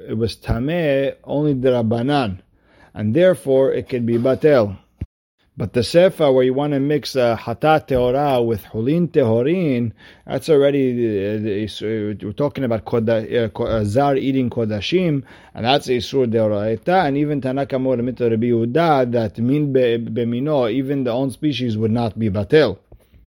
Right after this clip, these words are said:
So now we're understanding based on all this that a, a piece that became tameh, the, the hatat that, uh, became tameh, tameh through a tum'ah derabanan, then it's mitbatel.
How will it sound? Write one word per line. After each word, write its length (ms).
So 80
now 240
we're 160
understanding 720
based 260
on 160
all 220
this 400
that 460
a, 500
a 40
piece 440
that 160
became 600
tameh, 720
the, 220
the 80
hatat 500
that, 260
uh, 200
became 400
tameh, 540
tameh 500
through 260
a 80
tum'ah 340
derabanan, 600
then 100
it's 140
mitbatel. 680